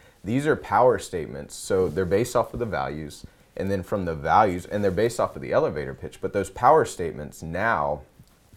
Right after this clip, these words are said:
what helps you as a leader, as a leader's job, is to replicate yourself.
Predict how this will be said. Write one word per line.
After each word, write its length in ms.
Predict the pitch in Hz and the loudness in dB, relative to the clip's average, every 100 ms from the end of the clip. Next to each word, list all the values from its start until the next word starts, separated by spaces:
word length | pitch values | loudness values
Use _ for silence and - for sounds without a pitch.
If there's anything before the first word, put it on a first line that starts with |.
| - | -16
what 240 | - 104 90 | 0 2 2
helps 380 | 87 113 - - | 2 0 0 -6
you 160 | 95 | -4
as 200 | - 104 | -2 -2
a 120 | 98 87 | 0 -2
leader, 420 | 104 101 76 71 - | -4 -4 -6 -8 -6
as 260 | 64 95 | -4 -2
a 60 | 92 | -2
leader's 400 | 85 113 127 85 | -2 0 0 -2
job, 480 | 67 80 95 60 76 - - _ _ - | -2 2 2 0 -8 -18 -20 _ _ -8
is 220 | 95 - | -8 -4
to 100 | 92 | -2
replicate 580 | 90 123 - 85 64 - | 2 2 0 -10 -12 -12
yourself. 340 | - - - | -12 -12 -12